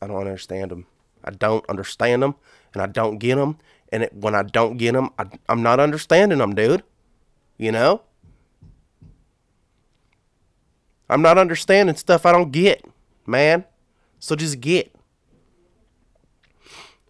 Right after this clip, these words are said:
Yep. You can hear those fuckers. Hope you guys don't mind too much, man. Um, so, dude,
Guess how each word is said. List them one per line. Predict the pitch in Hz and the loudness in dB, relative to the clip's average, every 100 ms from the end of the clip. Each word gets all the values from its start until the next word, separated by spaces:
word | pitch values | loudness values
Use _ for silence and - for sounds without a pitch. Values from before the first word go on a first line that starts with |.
| _ _ _ _ _ | _ _ _ _ _
Yep. | - 101 120 _ - | -10 -8 -8 _ -16
You | 127 | -10
can | 120 | -6
hear | 113 | -6
those | 110 131 | -4 -6
fuckers. | - 101 101 104 | -6 -8 -8 -8
Hope | 113 101 | -6 -6
you | 120 | -2
guys | 117 101 | -2 -2
don't | 92 | -6
mind | 95 95 | -6 -8
too | 92 98 | -10 -10
much, | 95 101 | -8 -8
man. | 101 98 123 _ _ _ _ _ _ _ _ _ _ _ _ _ _ _ _ _ _ _ _ - | -6 -6 -8 _ _ _ _ _ _ _ _ _ _ _ _ _ _ _ _ _ _ _ _ -10
Um, | 117 123 127 123 113 110 - | -4 0 0 0 -2 -6 -16
so, | - 180 | -8 -4
dude, | 175 190 190 | 0 2 0